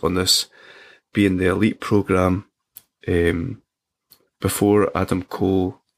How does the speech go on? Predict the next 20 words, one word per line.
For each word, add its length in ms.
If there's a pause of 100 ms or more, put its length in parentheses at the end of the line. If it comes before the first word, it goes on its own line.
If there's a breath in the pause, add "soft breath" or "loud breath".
signed 320
for 180
N 160
X 240
T, 380
he 160
was 220
part 340
of 200
the 80
Elite 320
and 160
he 80
was 120
part 260
of 80
the 80
Bullet 340
Club. 320 (800 loud breath)
Um, 560